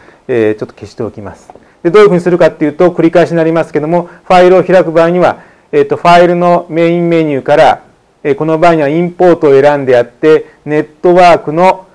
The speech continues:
ファイルを選択してやって、そこのネットワーク形式のデータっていうのは、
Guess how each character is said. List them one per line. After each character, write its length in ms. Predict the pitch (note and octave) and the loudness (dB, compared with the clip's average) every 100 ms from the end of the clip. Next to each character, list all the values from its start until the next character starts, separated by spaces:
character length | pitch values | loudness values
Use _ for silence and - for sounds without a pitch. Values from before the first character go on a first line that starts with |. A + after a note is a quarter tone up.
| _ _ _ - _ _ _ _ _ _ _ _ _ _ _ _ _ _ _ _ _ _ _ _ _ - | _ _ _ -20 _ _ _ _ _ _ _ _ _ _ _ _ _ _ _ _ _ _ _ _ _ 0
フ 60 | |
ァ 180 | F#3+ F3+ | 2 4
イ 20 | |
ル 140 | D3+ C#3+ | 2 0
を 60 | |
選 240 | C3+ D3 C#3 | 0 -4 -2
択 220 | C#3 - | -2 -4
し 80 | - | -8
て 100 | D3+ | -2
や 140 | C3+ | 0
っ 20 | |
て、 540 | - _ - D#3+ A2+ F#2 _ _ _ _ _ _ | -2 _ 0 2 2 -4 _ _ _ _ _ _
そ 160 | _ E3+ | _ -8
こ 160 | F3 E3+ | -4 -2
の 380 | G3 F#3 G2 - _ _ _ _ _ _ _ _ _ _ _ _ _ _ _ _ - | 2 2 0 -6 _ _ _ _ _ _ _ _ _ _ _ _ _ _ _ _ -10
ネ 140 | D#3+ | -8
ッ 20 | |
ト 240 | E3+ - G3+ | -6 0 2
ワ 120 | G3+ | 4
ー 60 | F#3+ | 2
ク 100 | - | 0
形 180 | G3+ | 0
式 160 | F3+ F3+ | 0 -4
の 100 | D#3+ | -4
デ 200 | D#3 E3 | 0 0
ー 40 | |
タ 120 | D#3 D3 | 0 -2
っ 60 | |
て 140 | C#3+ D#3 | -2 -8
い 40 | |
う 40 | |
の 80 | E3+ | -2
は、 260 | F#3 B2 | 0 0